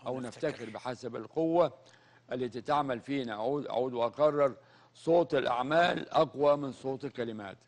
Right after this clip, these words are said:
Speaker 1: يقول كده: "وكانوا يربحون بسيرة النساء بدون كلمة"، من غير وعظ،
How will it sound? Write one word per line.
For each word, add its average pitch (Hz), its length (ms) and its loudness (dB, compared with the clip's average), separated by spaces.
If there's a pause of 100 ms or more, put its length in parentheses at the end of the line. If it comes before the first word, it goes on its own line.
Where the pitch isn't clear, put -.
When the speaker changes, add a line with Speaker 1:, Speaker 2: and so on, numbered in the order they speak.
(460)
Speaker 1:
يقول 143 140 -2
كده: 135 200 2
"وكانوا 175 520 6
يربحون 139 580 2
بسيرة 185 540 2
النساء 160 640 4
بدون 180 500 -2
كلمة"، 139 420 -2 (120)
من 123 80 -10
غير 180 160 2
وعظ، 165 300 6